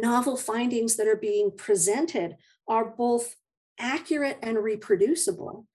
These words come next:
is going to require understanding what was done. And so just communicating with each other as scientists, uh, internationally is gonna be important in that.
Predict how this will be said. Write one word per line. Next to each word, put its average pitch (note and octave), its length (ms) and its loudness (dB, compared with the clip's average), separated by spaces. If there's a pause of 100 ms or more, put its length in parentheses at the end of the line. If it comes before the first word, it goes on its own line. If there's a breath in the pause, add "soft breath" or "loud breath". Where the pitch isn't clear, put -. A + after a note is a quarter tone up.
(260 soft breath)
is A3+ 200 2
going C4 320 -2
to C#4 80 0
require C4+ 920 -2 (500 loud breath)
understanding C4 840 0
what G3+ 180 -6
was F#3+ 140 -6
done. F3 420 -8 (540 soft breath)
And G#3+ 160 0
so A3+ 180 4
just - 400 -2
communicating A#3 1040 4
with G3+ 260 -2
each F3+ 180 -4
other F#3 240 -6
as F3 180 -2
scientists, F#3 920 -4
uh, F#3+ 80 -2 (340)
internationally F3+ 880 2
is F3 100 0
gonna F3 220 -2
be E3+ 100 0
important E3+ 640 -4 (480 soft breath)
in F3+ 160 0
that. - 340 -6